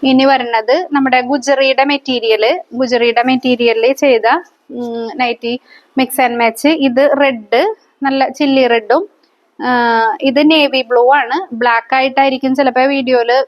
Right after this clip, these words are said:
കാണുന്നതെങ്കിലും ഇത് നേവി ബ്ലൂ ആണ് ഇതിന്റെ കളർ വരുന്നത്. കണ്ടോ? അവ എപ്പോഴും എൻക്വയറീസ് ഉള്ള ഒരു മോഡലാണ് ഈ മാനസി കട്ട് നൈറ്റി. അപ്പോ, ആ,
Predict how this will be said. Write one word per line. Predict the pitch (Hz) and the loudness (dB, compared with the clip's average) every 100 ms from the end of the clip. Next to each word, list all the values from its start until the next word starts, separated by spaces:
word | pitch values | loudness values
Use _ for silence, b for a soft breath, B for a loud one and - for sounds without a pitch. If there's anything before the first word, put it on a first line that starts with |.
| - | 0
കാണുന്നതെങ്കിലും | 262 240 233 226 233 233 240 302 269 | 0 0 -2 -2 -2 -2 -2 -2 -4
ഇത് | 240 | -4
നേവി | 254 262 247 240 | -2 -2 -2 -4
ബ്ലൂ | 220 233 262 | 0 2 4
ആണ് | 254 | 2
ഇതിന്റെ | 247 240 | -2 -2
കളർ | 240 254 226 226 | -2 0 2 2
വരുന്നത്. | 233 220 220 269 269 b b b _ - | 0 0 0 0 -2 b b b _ -6
കണ്ടോ? | 208 202 196 _ _ _ _ _ _ _ _ _ _ _ _ _ _ _ _ _ _ _ - | -4 -4 -6 _ _ _ _ _ _ _ _ _ _ _ _ _ _ _ _ _ _ _ -2
അവ | 254 | 0
എപ്പോഴും | 269 269 277 285 | 0 0 0 2
എൻക്വയറീസ് | 302 294 269 262 254 285 | 0 0 0 -2 -6 -6
ഉള്ള | 269 262 262 | -4 -2 -2
ഒരു | 254 262 | -4 -6
മോഡലാണ് | 269 269 240 240 240 | -2 0 0 -2 -2
ഈ | 240 | -4
മാനസി | 247 240 233 247 220 | -4 -4 -4 -4 -2
കട്ട് | 220 214 | -2 -2
നൈറ്റി. | 226 214 - 254 294 B B - | -2 -2 -2 -2 -2 B B -8
അപ്പോ, | 220 226 233 240 - | -4 0 2 2 -2
ആ, | 226 220 220 208 | -4 -2 -2 -4